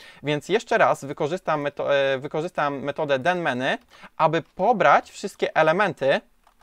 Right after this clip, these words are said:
z, e, repozytorium, find all, ok? I wówczas metoda subscribe będzie działała w ten sposób,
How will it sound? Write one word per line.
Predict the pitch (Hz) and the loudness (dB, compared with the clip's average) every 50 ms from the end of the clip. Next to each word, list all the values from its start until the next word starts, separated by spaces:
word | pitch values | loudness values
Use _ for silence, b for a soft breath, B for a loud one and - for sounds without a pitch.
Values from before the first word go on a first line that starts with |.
| _ _ _ _ _ _ _ _ _ _ _ _ _ _ _ _ _ _ _ _ - | _ _ _ _ _ _ _ _ _ _ _ _ _ _ _ _ _ _ _ _ -20
z, | 120 120 123 123 120 - | -20 -18 -18 -16 -12 -6
e, | 135 131 131 131 139 | -4 -4 -2 0 0
repozytorium, | 165 170 - 170 147 151 - - 135 120 127 139 170 220 254 - - _ _ _ _ _ _ _ _ _ _ _ _ _ _ _ | 0 0 0 0 -4 -2 -2 -2 -2 0 0 0 -2 -2 -4 -8 -14 _ _ _ _ _ _ _ _ _ _ _ _ _ _ _
find | _ _ - - 170 151 143 135 - - | _ _ -2 0 0 0 0 -2 -6 -2
all, | 127 131 - 208 277 - _ _ _ _ _ _ _ _ _ _ _ _ _ - | 2 2 2 2 0 -4 _ _ _ _ _ _ _ _ _ _ _ _ _ -6
ok? | - - - 156 202 285 - b b b b b b | -6 -2 0 2 0 0 0 b b b b b b
I | 156 | -2
wówczas | 151 226 269 262 - - 180 233 262 - - _ _ - | -2 -2 -2 -2 2 2 2 2 2 0 -10 _ _ -8
metoda | - 165 - - 185 165 143 | -8 -4 -2 0 0 0 0
subscribe | - - 147 - - - - - 175 196 180 175 | -2 -4 -12 -14 -12 -6 -2 2 2 2 2 0
będzie | 147 165 165 147 143 | -4 -6 -6 -6 -4
działała | 139 160 151 143 135 135 | -2 0 2 2 2 2
w | - | 0
ten | - 247 233 | -4 -6 -8
sposób, | - - 143 131 - 208 262 - | -6 -6 -8 -6 -4 -4 -6 -6